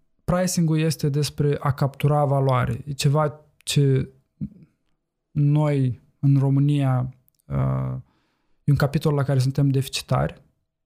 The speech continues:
datorită mentalității. Um, dar întrebarea este, ce înseamnă valoarea? Ce, cum definești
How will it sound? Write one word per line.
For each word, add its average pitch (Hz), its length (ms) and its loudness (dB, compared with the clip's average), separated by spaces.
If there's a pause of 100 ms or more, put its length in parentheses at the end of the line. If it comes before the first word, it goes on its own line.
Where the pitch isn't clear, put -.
(640)
datorită 139 540 0
mentalității. 135 880 0 (1120)
Um, 147 480 0 (300)
dar 160 180 0
întrebarea 175 400 2
este, 170 340 -2 (640)
ce - 160 -2
înseamnă 170 460 2
valoarea? 131 440 -2
Ce, 151 480 -8 (400)
cum 160 380 0
definești 143 580 -2